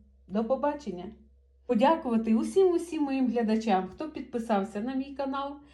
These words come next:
хто дивиться мої відео, якого б вони характеру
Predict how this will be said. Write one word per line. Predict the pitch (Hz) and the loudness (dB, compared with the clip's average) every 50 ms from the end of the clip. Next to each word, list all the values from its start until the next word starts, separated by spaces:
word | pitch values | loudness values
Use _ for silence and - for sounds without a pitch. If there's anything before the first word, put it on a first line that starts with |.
| - - - - - | -20 -20 -20 -20 -20
хто | _ - - 285 285 | _ -8 -4 -2 0
дивиться | 220 240 247 240 254 254 254 - 277 262 | 2 2 2 2 0 -2 0 2 2 2
мої | 262 262 277 277 277 | 2 0 -2 -4 -4
відео, | 269 262 285 294 294 277 - 285 294 294 302 311 320 330 - - - - - _ - | -4 -4 -2 -2 -2 -2 -2 -4 -4 -2 -2 -4 -4 -6 -8 -14 -20 -20 -20 _ -4
якого | 196 214 277 381 427 - - - 330 339 320 302 294 | 0 2 2 2 2 0 -4 -2 -2 0 0 0 0
б | 220 196 | 0 0
вони | 202 220 220 220 233 226 | 2 4 4 6 4 4
характеру | - - 180 185 190 190 190 - - 190 190 180 196 - | 2 0 0 0 0 -2 -2 -4 -6 -6 -6 -6 -8 -10